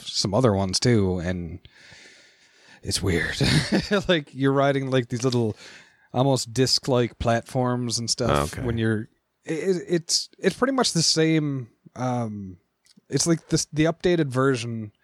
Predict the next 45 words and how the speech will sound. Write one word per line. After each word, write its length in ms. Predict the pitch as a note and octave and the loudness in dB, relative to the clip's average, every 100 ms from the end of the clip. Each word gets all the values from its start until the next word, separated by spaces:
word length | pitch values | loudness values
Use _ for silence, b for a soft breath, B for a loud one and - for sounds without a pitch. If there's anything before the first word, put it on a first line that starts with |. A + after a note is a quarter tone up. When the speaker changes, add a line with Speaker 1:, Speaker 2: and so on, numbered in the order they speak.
| b b - | b b -8
Speaker 1:
of 120 | G2+ | 0
Battletoads 720 | A2+ G#2 G2+ G2 F2 E2+ G#2+ | 2 2 -2 -6 -6 -8 -8
is 220 | A2 G#2 | -6 -6
the 80 | - | -4
best 220 | G2 G2+ | -2 -2
way 80 | G#2 | -2
to 60 | F#2+ | -4
put 180 | G#2 F#2 | -4 -4
it. 60 | E2+ | -4
Like, 200 | F#2 F#2 | -6 -6
if 280 | G2 - - _ B B B B B | -8 -12 -18 _ B B B B B
they 80 | - | 0
tried 300 | G#2 B2 A2+ | 2 4 4
to 100 | G#2 | 4
remake 480 | F#2+ G#2 G2+ G2 - | 2 2 0 -4 -6
it 80 | - | -10
for 120 | - | -2
Super 260 | - G#2+ F#2+ | 0 0 -4
Nintendo, 440 | F#2+ F#2+ F#2+ E2+ | -6 -6 -6 -6
'cause, 120 | F#2 B2 | -6 -4
I 60 | |
mean, 160 | C3 B2+ | -2 0
that's 160 | C3+ | 0
what 100 | E3 | 2
a 40 | C#3 | 2
lot 220 | B2+ B2 | 2 0
of 80 | A2+ | 0
Super 240 | - A#2 | -2 -2
Nintendo 600 | A2+ G#2+ A2+ G#2+ G2+ F#2+ - _ | -4 -4 -2 0 -2 -4 -10 _
games 500 | A2 G#2+ G#2 G2+ - B B | 0 0 0 -2 -4 B B
seemed 260 | - A#2+ A2 | -2 0 0
like 140 | G2+ | 0
they 100 | G#2+ | 2
were 100 | G2 | 2
doing. 220 | G2 G#2 | 2 0
It's 100 | G2 A#2 | -2 -2
like, 80 | A2+ | 0
"Hey, 100 | B2 | 0
let's 200 | C#3 - | 0 0
just 140 | G3 | -2
one 200 | D3+ C#3 | -2 0
up 220 | C3+ B2+ | 0 -2
the 100 | - A2+ | -2 -2
original 400 | G2+ G2+ G2 F#2 | -2 -4 -6 -6
game," 380 | G2+ G2 F2 | -4 -6 -8